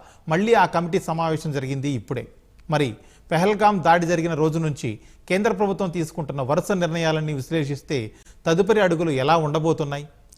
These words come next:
ఇదే అంశంపై నేటి ప్రతిధ్వని. మన చర్చలో పాల్గొంటున్న వారు మేజర్ ఎస్పీఎస్ ఒబెరాయ్ గారు, విశ్రాంత సైన్యా-, సైనికాధికారి,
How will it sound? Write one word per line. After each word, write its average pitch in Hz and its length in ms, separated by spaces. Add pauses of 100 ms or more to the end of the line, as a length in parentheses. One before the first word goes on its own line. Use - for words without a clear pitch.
(120)
ఇదే 165 140
అంశంపై 185 420
నేటి 190 200
ప్రతిధ్వని. 120 540 (440)
మన 160 100 (120)
చర్చలో 214 260
పాల్గొంటున్న 127 460
వారు 110 420 (200)
మేజర్ 160 380 (100)
ఎస్పీఎస్ 214 720
ఒబెరాయ్ 160 460
గారు, 185 280 (280)
విశ్రాంత 160 400
సైన్యా-, 165 540
సైనికాధికారి, 165 760